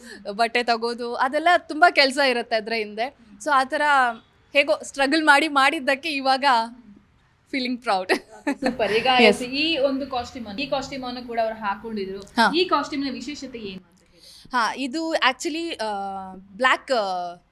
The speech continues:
Speaker 1: ಫ್ಯಾಬ್ರಿಕ್ actually, ಬ್ಲ್ಯಾಕ್ ಥೀಮ್ ಅಂತ ತಗೊಂಡ್ ಮಾಡಿದೀವಿ.
Speaker 2: ಹ್ಮ್.
Speaker 1: ಆ, ನೆಟ್ ಫ್ಯಾಬ್ರಿಕ್,
Speaker 2: ಹ್ಮ್.
Speaker 1: ಬ್ಲ್ಯಾಕ್ ಸೀಕ್ವೆನ್ಸ್ ಫ್ಯಾಬ್ರಿಕ್, ಇದು ಇವಾಗ ಕಾಪರ್ ಸೀಕ್ವೆನ್ಸ್.
Speaker 2: ಹ್ಮ್.
Speaker 1: So ಇದ್ರಲ್ಲಿ ಸ್ಕರ್ಟ್, ಬ್ಲೌಸ್
Speaker 2: ಹ್ಮ್.
Speaker 1: and ಇದು ಬಂದು ಅಡಿಷನಲ್ actually.
Speaker 2: ಹ್ಮ್.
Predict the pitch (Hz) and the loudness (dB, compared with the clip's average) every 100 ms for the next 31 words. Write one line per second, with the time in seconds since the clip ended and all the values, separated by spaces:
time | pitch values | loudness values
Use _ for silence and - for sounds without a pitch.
0 | _ - 233 208 226 220 190 214 214 240 | _ -2 0 0 -4 -6 -6 -8 0 2
1 | 311 - 277 269 247 240 233 220 226 214 | 2 0 -6 -4 -6 -6 -8 -8 -8 -6
2 | 202 220 185 180 277 - - - 208 202 | -6 -8 -12 -14 -16 -16 -18 -8 -6 -4
3 | 226 262 - 277 226 196 202 - 370 - | -4 -4 0 2 2 0 -8 -2 -4 -4
4 | 226 240 254 - 285 254 277 285 - 226 | -2 2 2 0 -10 -4 -2 -2 -2 -2
5 | 190 - - 262 254 285 247 240 254 254 | -2 -10 -12 -10 -8 -6 -6 -4 -2 -2
6 | 254 247 226 - 175 170 - - 226 196 | -2 -8 -8 -12 -12 -12 -18 -20 -20 -20
7 | - 262 240 233 233 302 285 269 349 _ | -10 -6 -6 -8 -6 -4 -4 -4 -12 _
8 | - - 285 311 381 277 233 226 220 208 | -12 -2 0 0 -4 -2 0 2 0 -6
9 | 302 240 214 185 262 277 269 302 311 320 | -10 -12 -16 -8 -6 -6 -8 -4 -2 0
10 | 247 277 - 294 208 180 - 170 - 233 | 0 -2 -6 -4 -6 -6 -14 -18 -18 -20
11 | 208 | -20